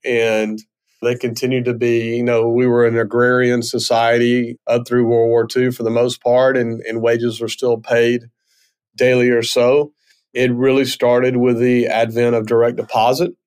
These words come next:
Well, moving to checks first. So it started with the movement to checks, you know, led by companies that were paying a lot of people on behalf of employers and writing a lot of checks. And extending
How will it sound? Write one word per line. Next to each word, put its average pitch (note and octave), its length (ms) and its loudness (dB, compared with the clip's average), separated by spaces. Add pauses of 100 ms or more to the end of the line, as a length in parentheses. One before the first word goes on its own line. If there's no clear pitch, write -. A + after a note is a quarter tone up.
(300)
Well, A#2+ 140 0
moving D#3 260 2
to B2+ 80 0
checks A2+ 380 0
first. G2 340 -2
So A#2 120 0
it G#2+ 80 -2
started B2 340 2
with A2 240 0
the A2 100 2
movement A#2 460 0
to G#2+ 80 -10
checks, - 600 -2 (480)
you D3+ 120 -4
know, D#3+ 140 2
led C3+ 260 2
by C#3 140 2
companies C#3 640 0
that C3 180 4 (160)
were A#2+ 560 0 (160)
paying B2 260 0
a A#2+ 60 2
lot A#2+ 200 2
of A#2 120 -2
people C3 320 0
on A2+ 100 0
behalf A#2 380 0
of A2+ 100 -6
employers A#2+ 800 0 (680)
and A#2+ 220 0
writing A#2+ 320 2
a A#2+ 60 2
lot A#2+ 180 2
of A2+ 80 -2
checks. - 680 -2
And A#2+ 580 0 (340)
extending C3+ 840 0